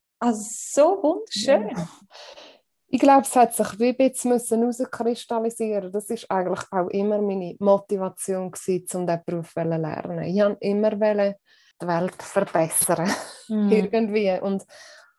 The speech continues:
Speaker 2: habe das aber wie nicht, also ich meine, das ist ja viel zu grosse Aufgabe, wenn man sich das will auf die Schulter laden. Und das hat mich auch schon ein-,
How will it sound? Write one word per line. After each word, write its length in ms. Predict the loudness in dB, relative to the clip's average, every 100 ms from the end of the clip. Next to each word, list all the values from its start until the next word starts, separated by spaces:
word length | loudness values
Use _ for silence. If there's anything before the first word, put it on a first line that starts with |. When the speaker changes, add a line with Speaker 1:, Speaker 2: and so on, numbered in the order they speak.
| _ _
Speaker 2:
habe 180 | 2 2
das 120 | 0
aber 260 | 0 0
wie 120 | 0 0
nicht, 340 | 0 -2 -10
also 220 | -10 -8
ich 40 | -6
meine, 320 | -4 -4 -6
das 260 | -8 -10 -4
ist 180 | -4 0
ja 120 | 0
viel 280 | 2 2 0
zu 100 | -2
grosse 580 | -2 0 -2 -4 -4 -2
Aufgabe, 600 | -4 -6 -2 0 0 -6 -8
wenn 220 | -6 -4
man 80 | -4
sich 160 | -6 -10
das 220 | -8 0
will 160 | 4 4
auf 140 | 2
die 80 | 0
Schulter 480 | 2 2 0 0 2
laden. 380 | 2 -2 -4 -6
Und 280 | -6 -8 -10
das 280 | -10 -8 -10 -14 _ _ _ _ _ _ _ _
hat 220 | -4 -2
mich 160 | 0 2
auch 480 | 2 2 0 -4 -6
schon 320 | -4 -4
ein-, 80 | -4